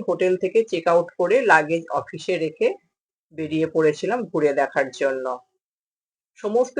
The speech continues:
কিছু ঘুরে দেখে চার তারিখ রাত্রিরে আমার ট্রেন ছিল ভুজ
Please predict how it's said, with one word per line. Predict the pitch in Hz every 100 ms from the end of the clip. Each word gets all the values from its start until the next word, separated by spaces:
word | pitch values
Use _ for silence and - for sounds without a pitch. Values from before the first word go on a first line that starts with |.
| 269
কিছু | 247 269 208
ঘুরে | 202 190 190
দেখে | 185 185 254 262
চার | 170 160 -
তারিখ | 165 170 165
রাত্রিরে | 147 - 180 202 180
আমার | 170 170
ট্রেন | - 151 147 -
ছিল | 175 190 311 - _ _ _ 156
ভুজ | 156 156